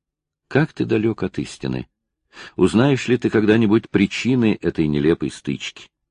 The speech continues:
Подумал я горестно. Он отталкивает плот, становится на нос — и наше суденышко, покачиваясь от ударов весел, выходит на струю.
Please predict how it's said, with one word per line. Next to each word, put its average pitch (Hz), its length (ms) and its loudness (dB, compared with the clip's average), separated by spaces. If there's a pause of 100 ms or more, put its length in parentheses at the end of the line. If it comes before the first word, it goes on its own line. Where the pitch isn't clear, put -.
(140)
Подумал 85 440 -2
я 69 180 -2
горестно. 69 560 -2 (960)
Он 107 180 4
отталкивает 92 800 4
плот, 107 380 4 (240)
становится 107 720 2
на 71 180 0
нос — 110 480 2 (340)
и 87 140 4
наше 95 440 4
суденышко, 113 840 2
покачиваясь 95 840 2
от 87 200 -4
ударов 80 480 2
весел, 131 540 2 (260)
выходит 98 580 0
на - 100 -4
струю. 67 520 -4